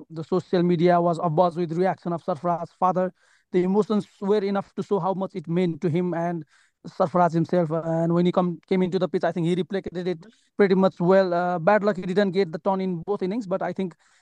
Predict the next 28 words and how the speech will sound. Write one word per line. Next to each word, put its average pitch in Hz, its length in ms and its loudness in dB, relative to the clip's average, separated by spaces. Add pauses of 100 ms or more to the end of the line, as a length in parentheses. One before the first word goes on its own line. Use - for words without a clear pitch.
he 196 120 2
proved 202 280 2
that 185 220 6
he 165 140 2
belongs 180 440 2
in 170 140 0
this 180 180 -2
game 175 220 0
format. 165 480 -4
Uh, 160 380 -2
Zurel, 185 360 4
I 180 80 0
think 185 220 -4 (340)
he 208 120 2
too 208 120 2
played 190 220 2
his 170 120 0
part 175 220 2
with 180 140 -2
the 180 60 -4
bat 180 340 2
and 170 320 -6
was 170 160 -4
safe 180 220 -4
behind 170 260 0
the 180 60 -4
stumps. - 340 -8
That 170 340 -4